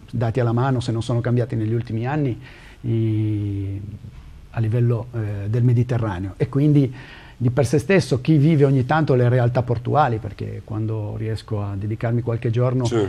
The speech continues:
Speaker 1: mi piace fare qualche viaggio in barca soprattutto, e, e credo che questa scommessa, laddove la riuscissimo a portare a casa, eh, potrebbe dare veramente alla provincia di Imperia tutta un, un risvolto decisamente positivo.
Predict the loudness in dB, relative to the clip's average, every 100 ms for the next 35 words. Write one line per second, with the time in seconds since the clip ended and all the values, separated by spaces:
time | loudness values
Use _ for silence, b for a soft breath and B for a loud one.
0 | 0 -2 2 2 2 0 -2 0 0 0
1 | -6 -4 -4 0 0 2 0 0 0 0
2 | 0 0 -2 -2 -4 -4 -8 -4 -4 -4
3 | -6 B B B -4 -2 -2 -4 -8 B
4 | B B -2 4 6 6 4 0 0 -2
5 | 0 2 2 2 0 2 2 4 4 4
6 | 4 2 0 0 0 0 0 0 0 0
7 | 0 2 0 -2 -4 -6 -4 -4 -2 -2
8 | -2 -4 -2 -2 -2 -4 -2 0 0 0
9 | 0 0 0 -2 -2 -6 -2 -4 -2 -4
10 | -6 -8 -8 -6 -4 -2 -2 -2 -4 -4
11 | -6 -6 -6 -4 -4 -6 -6 -6 -6 -6
12 | -6 -8 -14